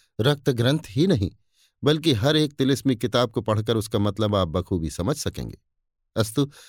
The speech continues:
मेरे कहने का मतलब ये था कि जब तक आप वो मुझे न बताएंगे, तब तक," इंद्रजीत सिंह हंसकर, <laughs>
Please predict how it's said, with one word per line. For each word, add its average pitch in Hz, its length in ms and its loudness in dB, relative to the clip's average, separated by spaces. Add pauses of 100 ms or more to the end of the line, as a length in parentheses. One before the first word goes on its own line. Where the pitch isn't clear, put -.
(280)
मेरे 147 300 4
कहने 151 280 0
का 175 100 -2
मतलब 165 280 0
ये 113 220 2
था 117 320 0
कि 156 200 -2
जब 117 340 -2
तक 165 280 0
आप 113 280 2 (380)
वो 127 120 2
मुझे 107 280 2
न 202 100 2
बताएंगे, 110 520 0
तब 113 300 -6
तक," 110 100 0 (1300)
इंद्रजीत 120 440 2
सिंह 71 260 -8 (260)
हंसकर, - 320 -4 (280)
<laughs> 147 80 2